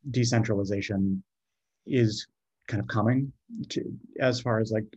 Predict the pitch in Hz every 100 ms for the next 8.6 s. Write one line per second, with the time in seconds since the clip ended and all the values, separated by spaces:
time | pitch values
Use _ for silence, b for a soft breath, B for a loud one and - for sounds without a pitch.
0 | _ 127 117 117 120 117 120 110 110 117
1 | 107 - 113 104 104 104 104 98 117 110
2 | 107 101 95 - B B B 123 117 143
3 | 127 120 113 113 113 127 120 113 110 -
4 | 120 110 107 107 120 120 120 147 - 156
5 | 131 117 131 110 110 104 95 92 - 120
6 | 107 107 - 117 117 120 110 113 101 98
7 | 101 98 - 110 101 95 92 92 - b
8 | b b - 123 107 107